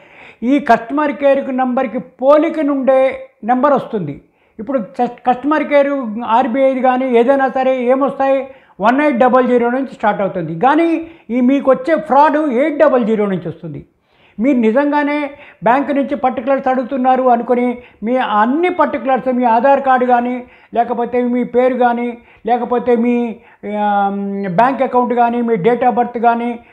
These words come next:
మీ పాస్‌పోర్ట్ నెంబర్ కానీ ఇచ్చినట్టయితే రెండు నిమిషాల్లో మీ బ్యాంక్ అకౌంట్‌లో ఉండే డబ్బులన్నీ మాయమైపోతాయి.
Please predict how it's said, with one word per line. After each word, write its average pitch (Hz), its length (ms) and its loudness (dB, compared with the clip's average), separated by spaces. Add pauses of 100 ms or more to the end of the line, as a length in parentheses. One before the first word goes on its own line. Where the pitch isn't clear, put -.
(100)
మీ 214 120 -2
పాస్‌పోర్ట్ 226 480 0
నెంబర్ 233 260 -2
కానీ 226 380 -2 (260)
ఇచ్చినట్టయితే 247 920 0 (320)
రెండు 302 280 -2
నిమిషాల్లో 311 640 2
మీ 294 220 0
బ్యాంక్ 262 400 2
అకౌంట్‌లో 277 460 0
ఉండే 254 220 0
డబ్బులన్నీ 302 580 2
మాయమైపోతాయి. 208 720 0